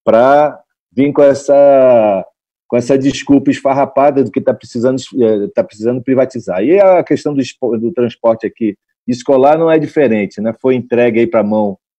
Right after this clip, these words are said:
né, de meia dúzia aí de empresas terceirizadas, que todas elas têm esquema também de políticos, né,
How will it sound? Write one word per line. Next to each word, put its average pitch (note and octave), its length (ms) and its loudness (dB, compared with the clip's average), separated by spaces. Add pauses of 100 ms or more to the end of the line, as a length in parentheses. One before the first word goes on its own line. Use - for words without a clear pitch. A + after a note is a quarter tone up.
(280)
né, G#2 120 0
de G#2 140 -2
meia B2+ 240 2
dúzia A2 560 0
aí A2 140 2
de G2+ 120 -6
empresas G#2+ 460 -4
terceirizadas, A#2 760 -2
que - 120 -6
todas D3 360 -2
elas C3 200 0
têm C#3 160 -6
esquema C3+ 480 -4
também A#2+ 240 -4
de A2+ 100 -2
políticos, C3 840 0
né, C3 200 -6